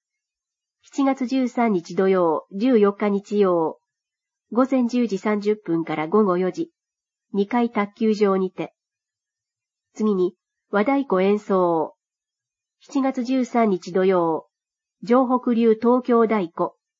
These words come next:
十四日日曜、南千住二丁目青年会太鼓。午前十時三十分から十一時。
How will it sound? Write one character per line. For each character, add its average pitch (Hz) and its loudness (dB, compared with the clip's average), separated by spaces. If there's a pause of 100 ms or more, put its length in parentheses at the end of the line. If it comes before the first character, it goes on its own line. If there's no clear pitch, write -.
(460)
十 254 2
四 190 2
日 214 -4
日 208 -2
曜、 170 0 (500)
南 262 2
千 254 0
住 175 -2
二 185 -2
丁 196 0
目 190 0
青 247 -2
年 254 0
会 160 -6
太 185 -6
鼓。 - -6 (960)
午 254 0
前 254 2
十 233 -2
時 185 -4
三 208 -2
十 214 0
分 160 -2
か 156 -8
ら 160 -8
十 190 0
一 185 -4
時。 165 -4